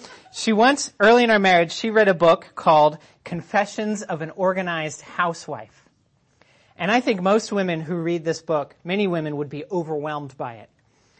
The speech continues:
Erin's response when she finished this book was, "I can do better than that." And this is what it's like to live with her. Similarly,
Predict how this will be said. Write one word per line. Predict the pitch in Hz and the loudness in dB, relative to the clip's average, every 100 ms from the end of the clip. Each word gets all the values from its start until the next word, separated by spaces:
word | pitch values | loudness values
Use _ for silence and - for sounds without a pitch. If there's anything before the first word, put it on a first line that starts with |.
| _ - | _ -4
Erin's | 196 226 220 | 0 0 -2
response | 170 - 160 147 - | -6 -6 -6 -6 -10
when | 165 | -12
she | 170 | -12
finished | - 170 156 - | -10 -8 -8 -8
this | 156 | -10
book | - 160 147 - | -6 -4 -4 -6
was, | 139 123 - _ _ - | -8 -10 -16 _ _ -16
"I | 233 | -14
can | 208 | -14
do | 151 | -14
better | 135 127 117 | -12 -12 -12
than | 120 | -18
that." | 107 123 - _ _ 110 190 135 196 202 _ _ _ _ _ _ _ _ _ _ _ _ | -20 -20 -20 _ _ _ _ _ _ _ _ _ _ _ _ _ _ _ _ _ _ _
And | 156 160 147 | -8 -8 -4
this | 180 196 | -2 -2
is | 190 | -2
what | 170 165 | 0 0
it's | 160 - | -2 -2
like | 156 147 - | 0 0 -4
to | - 151 139 143 - | -10 -6 -4 -6 -2
live | 170 151 | -2 0
with | 156 - | -2 -2
her. | - 165 117 _ _ _ _ _ _ _ - | 0 0 -2 _ _ _ _ _ _ _ -14
Similarly, | - 262 214 175 160 151 170 | -2 2 2 2 0 -2 -6